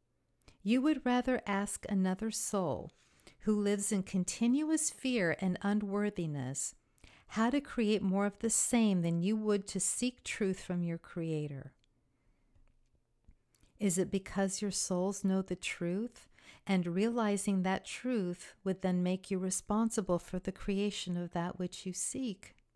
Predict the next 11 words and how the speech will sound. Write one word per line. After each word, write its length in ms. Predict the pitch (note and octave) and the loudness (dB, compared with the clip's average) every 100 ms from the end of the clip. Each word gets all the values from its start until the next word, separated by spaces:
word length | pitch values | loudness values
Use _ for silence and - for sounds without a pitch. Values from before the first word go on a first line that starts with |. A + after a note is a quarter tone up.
| _ _ _ _ _ _ _ _ _ _ _ _ _ _ - - | _ _ _ _ _ _ _ _ _ _ _ _ _ _ -20 -8
So 360 | - - A#3+ C4+ | -2 2 6 8
much 360 | C4+ C4 B3+ | 8 6 4
of 120 | G#3 F#3 | -4 -2
the 140 | F#3+ | 2
unknown 540 | F#3+ G3 F#3+ F#3+ F3 | 4 4 4 4 2
remains 480 | D#3+ F3 F3 F3 - | 0 0 2 0 0
a 40 | F3 | -2
mystery 500 | E3+ E3 - E3+ D3+ | 0 -2 -2 -4 -6
to 220 | - D#3+ | -8 -6
you, 280 | D#3 D3 C#3+ | -4 -4 -2
ra-, 220 | E3 F#3 | 0 0